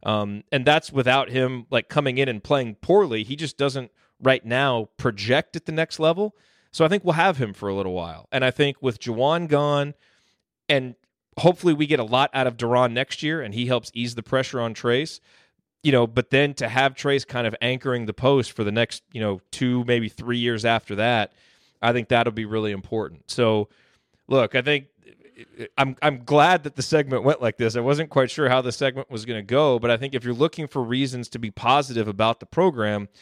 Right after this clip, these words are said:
the wins and losses haven't been here this year. But it really does feel like if we can add some shooters, you know, and obviously we have to add more to the roster. And, you know, you need,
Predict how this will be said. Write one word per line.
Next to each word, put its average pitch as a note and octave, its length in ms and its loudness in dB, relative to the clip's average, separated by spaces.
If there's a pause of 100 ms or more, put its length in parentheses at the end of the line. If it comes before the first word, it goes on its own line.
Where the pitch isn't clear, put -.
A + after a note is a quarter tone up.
(240)
the A#2+ 80 2
wins D3+ 220 2
and C3+ 100 -2
losses C#3+ 320 0
haven't A2 320 -2
been B2+ 160 2
here G#2+ 220 -4
this F2+ 200 -8
year. F2 260 -8 (300)
But D3+ 140 6
it B2 160 0
really F3+ 160 0
does C3+ 440 2
feel C#3+ 460 -2
like A2+ 560 0 (300)
if C3+ 160 0
we D3 80 4
can A#2+ 180 -2
add C#3+ 220 0
some F3 160 -6
shooters, D#3+ 580 -6
you D3 80 0
know, C3 80 2
and B2+ 160 -4
obviously D3 420 0
we C3+ 120 2
have C3+ 100 2
to - 140 -10
add B2+ 180 0
more B2+ 260 -2
to - 140 -10
the G#2+ 80 -8
roster. A2 540 -2
And, G#2+ 320 -4 (260)
you B2 80 0
know, B2 60 4
you A2+ 180 0
need, C3 460 2